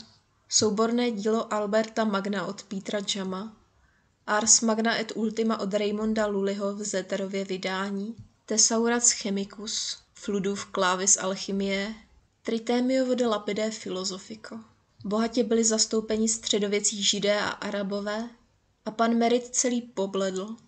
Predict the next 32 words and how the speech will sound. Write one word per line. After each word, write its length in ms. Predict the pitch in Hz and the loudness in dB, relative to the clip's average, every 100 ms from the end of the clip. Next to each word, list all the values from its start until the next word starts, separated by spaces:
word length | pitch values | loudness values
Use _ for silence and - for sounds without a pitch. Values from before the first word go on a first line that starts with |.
| _ | _
když 320 | 202 190 - | -4 -2 -2
vyjmul 400 | 202 208 214 214 | 0 0 0 0
z 120 | 220 - | 2 0
knihovny 440 | 214 208 214 214 | -2 -2 -2 -4
krásný 560 | 214 196 214 - 220 220 | -2 -2 0 -2 -2 2
svazek 480 | - 208 196 214 | 2 2 0 2
s 100 | - | 0
nápadným 560 | 220 196 196 208 214 208 | 2 -2 -2 -4 -4 -4
nápisem 720 | 202 202 214 214 226 220 220 - _ - _ _ | -4 -4 2 2 4 -2 -8 -16 _ -20 _ _
Kánone 520 | 208 196 202 214 202 | 0 0 0 -2 -4
Islám 800 | - 190 - 185 185 202 202 - _ _ _ _ _ _ | 2 4 4 0 -6 -6 -10 -14 _ _ _ _ _ _
a 60 | 202 | -6
zhledal, 640 | 202 202 196 190 190 202 233 - _ _ _ _ 226 | -4 0 0 2 0 -2 -6 -16 _ _ _ _ -2
že 100 | 214 | 0
je 100 | 226 | 2
to 120 | 247 | 2
vlastně 400 | 240 233 - 247 | 4 2 2 4
zakázaný 600 | 220 220 226 240 240 247 | 4 4 2 2 0 2
Necronomicon 840 | 226 196 196 208 214 220 220 220 | 0 -2 -2 -2 0 -2 0 4
šíleného 680 | 220 - 202 208 214 220 - | 4 4 2 2 0 -2 -2
Araba 260 | 190 190 214 | -2 0 -2
Abdula 560 | - 180 190 196 202 | -2 -4 -2 0 -2
al-Hazreda, 880 | - 196 196 190 196 190 185 185 220 - _ - - - - | 0 -2 -2 -4 -4 -4 -4 -4 -6 -14 _ -20 -20 -20 -8
o 80 | 196 | -8
kterém 400 | 202 262 277 294 | -2 2 2 6
slyšel 420 | - 247 - 262 | 6 6 4 6
šeptat 480 | 254 - 196 - 214 | 6 4 2 -2 0
tak 200 | 226 220 | 0 -4
obludné 580 | - 185 196 196 214 220 | -4 0 0 2 0 0
věci 420 | 208 180 175 220 | 0 2 4 2
před 340 | 220 - 180 | 2 0 2
léty, 520 | 180 180 185 - 180 | 0 -2 -4 -6 -8